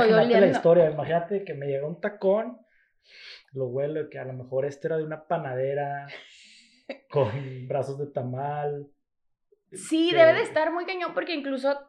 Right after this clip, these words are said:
Speaker 2: no sé, yo sí soy como que muy higiénica en ese tema y sí es como que percibo olores y es de que,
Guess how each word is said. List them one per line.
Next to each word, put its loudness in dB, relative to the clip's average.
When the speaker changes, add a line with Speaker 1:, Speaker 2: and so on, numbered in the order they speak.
Speaker 2:
no -6
sé, -6
yo -6
sí -10
soy -4
como -6
que -6
muy -6
higiénica -2
en 0
ese -4
tema 0
y -4
sí -2
es -4
como -8
que 0
percibo -2
olores 0
y -10
es -10
de -16
que, -20